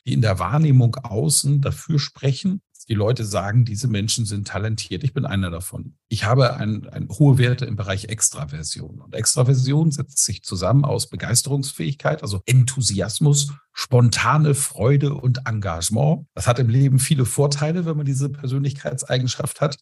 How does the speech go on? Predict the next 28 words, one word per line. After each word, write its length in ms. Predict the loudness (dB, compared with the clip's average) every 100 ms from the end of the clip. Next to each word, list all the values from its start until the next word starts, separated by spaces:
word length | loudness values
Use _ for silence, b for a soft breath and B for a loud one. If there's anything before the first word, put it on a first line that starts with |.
| _
aber 260 | -2 0
auch 200 | -2 -6
wahnsinnig 560 | -6 -6 -6 -6 -6 -8
viele 360 | -8 -6 -6 -6
Nachteile. 760 | -2 -2 -2 -6 -8 -8 -14 -18
Also 180 | -12
umso 360 | -10 -6 -6 2
höher 320 | 6 8 6
der 260 | 2 -4 -6
Enthusiasmus 840 | -10 -10 -6 -2 0 0 0 0
im 100 | -4
Persönlichkeitswert, 880 | -8 -6 -2 0 -2 -6 -8 -6 -6
desto 200 | -8 -10
niedriger 460 | -8 -10 -10 -12 -10
der 80 | -10
Kontostand. 640 | -4 -2 -2 -6 -8 -12 -14 -8
Zum 200 | -6 -4
Beispiel, 380 | -6 -6 -6
da 80 | -6
gibt's 240 | -8 -6 -2
Untersuchungen. 600 | 4 6 6 4 -2 -4
Trifft 300 | -2 -2 -2
nicht 240 | -2 -2
auf 240 | -6 -4
eine 160 | -4 -4
einzelne 480 | -4 -4 -4 -4 -8
Person 400 | -8 0 2 4
zu, 300 | 2 -2